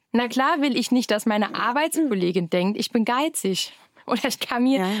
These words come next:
Speaker 1: oder ich kann mit meinem Geld nicht umgehen oder ich kaufe deswegen Billigkram. Keine Ahnung. Also ich weiß ja gar nicht, ob die Kollegin das überhaupt jemals gedacht hätte.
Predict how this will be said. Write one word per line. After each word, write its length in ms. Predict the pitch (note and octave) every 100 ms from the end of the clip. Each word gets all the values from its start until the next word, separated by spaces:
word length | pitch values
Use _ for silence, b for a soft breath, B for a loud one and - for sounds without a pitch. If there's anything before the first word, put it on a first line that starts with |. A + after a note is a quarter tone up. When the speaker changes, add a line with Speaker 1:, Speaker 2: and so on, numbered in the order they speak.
| F#3+
Speaker 1:
oder 100 | A3+
ich 80 | A#3
kann 140 | B3+
mit 100 | A#3+
meinem 260 | A3 A3 G3
Geld 300 | A#3+ F4+ G4+
nicht 160 | F4+
umgehen 300 | A3+ A3 G#3
oder 120 | G#3
ich 120 | G#3 -
kaufe 240 | A#3+ A#3
deswegen 420 | A#3+ B3+ C#4+ B3 A3
Billigkram. 760 | - F4 - - F3 E3+ G3 A3+ B B
Keine 240 | - A#3 A3+
Ahnung. 400 | A#3 A3 G3 B3 B B B
Also 220 | - F#3+
ich 180 | G#3+ -
weiß 260 | G#3 A3+ -
ja 100 | B3+
gar 200 | F#3 F3
nicht, 280 | F3 - A3+
ob 160 | A#3
die 100 | -
Kollegin 640 | A#3+ A#3 G3+ A3 A#3 G3 G#3
das 160 | F#3+
überhaupt 480 | - G#3+ F#3+ F#3+ -
jemals 460 | G#3 A#3 A#3 A3 -
gedacht 400 | F#3+ G3 F3+ - -
hätte. 400 | C4+ - E3